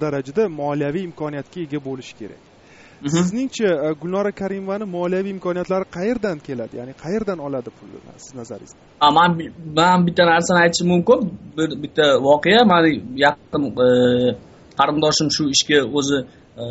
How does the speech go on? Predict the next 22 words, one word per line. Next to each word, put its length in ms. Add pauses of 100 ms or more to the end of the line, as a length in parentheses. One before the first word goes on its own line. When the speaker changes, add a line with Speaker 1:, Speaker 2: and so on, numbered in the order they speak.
(220)
Speaker 2:
ozmoz 400
aloqasi 480
bo'lib 200
qoldi. 260
Mani 220
tushunishim 400
bo'yicha 300 (340)
bu 120
qanaqa 360
bo'ldi? 280 (320)
Ular 220
oldin 280
e'lon 300
qilishdi, 340 (120)
shunaqa, 320
shunaqa, 340
shunaqa 360
ishlar 240
qilmoqchimiz, 520
savob 320
ishlar. 300 (520)
Kim 160